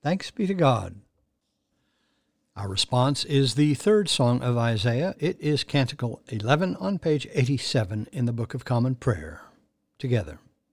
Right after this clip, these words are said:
Arise, shine, for your light has come, and the glory of the Lord has dawned upon you. For behold, darkness covers the land, deep gloom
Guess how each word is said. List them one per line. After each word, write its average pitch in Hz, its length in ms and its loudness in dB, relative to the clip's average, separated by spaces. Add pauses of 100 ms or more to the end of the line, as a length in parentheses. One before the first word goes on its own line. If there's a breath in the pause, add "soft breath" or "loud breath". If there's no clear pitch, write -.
(1900)
Arise, 127 680 0
shine, 127 540 0
for - 100 -6
your 185 160 2
light 113 260 0
has 131 140 -2
come, 101 460 -4 (840)
and 143 120 4
the 131 60 2
glory 180 420 2
of 127 100 -4
the 127 80 0
Lord 139 280 4
has 110 200 0
dawned 143 300 0
upon 139 360 0
you. 85 280 -4 (840 soft breath)
For - 120 -4
behold, 147 640 4 (140)
darkness 135 500 0
covers 139 360 2
the 139 120 -2
land, 131 480 -2 (580)
deep 151 320 0
gloom 123 440 2